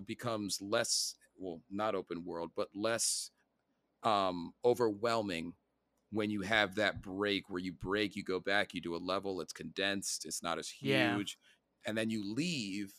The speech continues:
Speaker 1: and you upgrade, you talk to the people, whatever, you go back in, and then you fight for twenty-five to an hour, depending on the level and the cutscenes. So I guess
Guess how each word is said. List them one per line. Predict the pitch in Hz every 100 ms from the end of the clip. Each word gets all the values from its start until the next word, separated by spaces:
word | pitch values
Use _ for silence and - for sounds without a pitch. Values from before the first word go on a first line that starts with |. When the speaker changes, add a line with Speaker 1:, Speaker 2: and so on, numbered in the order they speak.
| -
Speaker 1:
and | 101 104
you | 101
upgrade, | 104 - 110 107 101
you | 98
talk | 110 92
to | -
the | 82
people, | - 113 107 101 101 98 92
whatever, | 85 87 95 95 95 92 - _ -
you | 80
go | 92
back | 95 98 92 104
in, | 104 98 95 92 90 _ _ _ -
and | 95
then | 95 98
you | 98
fight | - 101 95 92
for | - 92 87 82 - -
twenty-five | - 104 95 - 95 90 87 87
to | - 87 85 82 - _ _ _ _ _ _ _
an | 104
hour, | 92 85 80 73 82
depending | - - 92 85
on | 85
the | 82
level | 87 82 85 82
and | 82
the |
cutscenes. | - 82 - - - - - - - -
So | - 101 95 85 - _ _ _ _ - _ _ _ _ _ _ -
I |
guess | 120 180 180 -